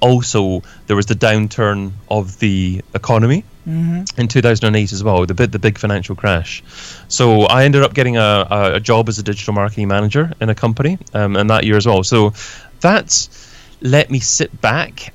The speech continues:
Speaker 1: and really review what I was wanting to do with my, um, my own business mov-, moving forward after that. So I, I wasn't in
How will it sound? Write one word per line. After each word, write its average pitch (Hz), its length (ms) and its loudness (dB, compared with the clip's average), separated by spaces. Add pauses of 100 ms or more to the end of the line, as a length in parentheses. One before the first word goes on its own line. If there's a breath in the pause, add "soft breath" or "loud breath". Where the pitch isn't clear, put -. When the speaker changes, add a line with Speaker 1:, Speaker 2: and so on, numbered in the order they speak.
Speaker 1:
and 117 720 -4
really 113 540 2
review 107 840 2 (280)
what 120 400 4
I 123 80 6
was 110 200 2
wanting 117 400 0
to 117 120 -2
do 113 180 4
with 107 240 2
my, 101 380 2 (160)
um, 101 240 2
my 104 160 2
own 107 240 2
business 101 640 -2
mov-, 113 240 0
moving 107 320 0
forward 101 320 2
after 98 240 -2
that. 85 340 -2
So 117 100 0
I, 110 120 2 (120)
I 127 100 2
wasn't 139 560 0 (360 soft breath)
in 123 160 4